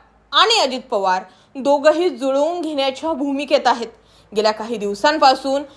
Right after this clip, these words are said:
शरद पवार यांच्या थेट दिल्लीत वाढत्या भेटीगाठी सांगतात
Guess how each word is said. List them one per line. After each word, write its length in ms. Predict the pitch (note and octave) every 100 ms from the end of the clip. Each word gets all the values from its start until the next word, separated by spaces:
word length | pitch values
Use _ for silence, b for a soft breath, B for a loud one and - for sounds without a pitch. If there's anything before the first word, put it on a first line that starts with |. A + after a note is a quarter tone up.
| b b
शरद 280 | F#4 F#4+
पवार 320 | G#4 F#4+ F#4 F#4
यांच्या 320 | F4 E4+ F#4+
थेट 280 | E4+ F4+ C4+
दिल्लीत 320 | C#4+ C#4 D#4
वाढत्या 360 | D4 C4+ C#4 D#4+
भेटीगाठी 580 | C#4+ B3+ D#4 D4+ D#4+
सांगतात 400 | D#4+ D4+ D#4+ C#4